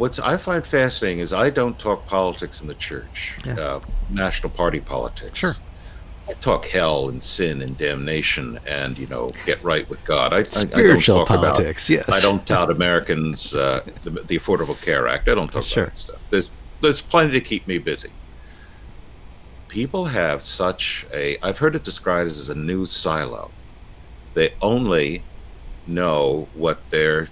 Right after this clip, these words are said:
Speaker 1: T V show tells them.
Speaker 2: Sure.
Speaker 1: So we have people who've never heard, uh, that there's a Joe Hunter Biden problem.
Speaker 2: No.
Speaker 1: Never heard of it. And these are educated adults.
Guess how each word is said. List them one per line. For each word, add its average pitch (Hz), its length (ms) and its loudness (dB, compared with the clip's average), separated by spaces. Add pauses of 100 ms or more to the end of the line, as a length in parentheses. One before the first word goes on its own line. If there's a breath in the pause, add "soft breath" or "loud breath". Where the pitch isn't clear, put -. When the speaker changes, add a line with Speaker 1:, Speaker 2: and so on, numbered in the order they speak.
Speaker 1:
T 101 200 0
V 85 200 0
show 71 440 0
tells 107 480 -4
them. - 200 -14 (300)
Speaker 2:
Sure. 165 220 -4 (520)
Speaker 1:
So 82 240 -2
we 95 220 2
have 185 280 -2
people 82 340 0
who've 80 260 -2
never 98 280 0
heard, 104 420 0
uh, 73 180 2
that 73 160 -6
there's 80 180 -2
a 82 60 -2
Joe 80 400 0
Hunter 95 300 0
Biden 92 440 0
problem. - 400 -6 (260)
Speaker 2:
No. 76 200 -4 (560)
Speaker 1:
Never 120 280 2
heard 170 220 2
of 156 100 -6
it. - 80 -10 (160)
And 95 160 2
these 185 240 2
are 175 160 2
educated 135 640 2
adults. - 640 -2